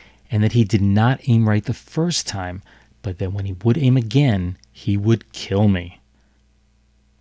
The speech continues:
Those threatening phone calls continued on an almost daily basis.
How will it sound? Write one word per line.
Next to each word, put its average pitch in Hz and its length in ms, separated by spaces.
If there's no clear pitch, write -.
Those 113 180
threatening 180 380
phone 120 280
calls 98 220
continued 107 640
on 95 120
an 92 120
almost 95 360
daily 95 260
basis. 95 720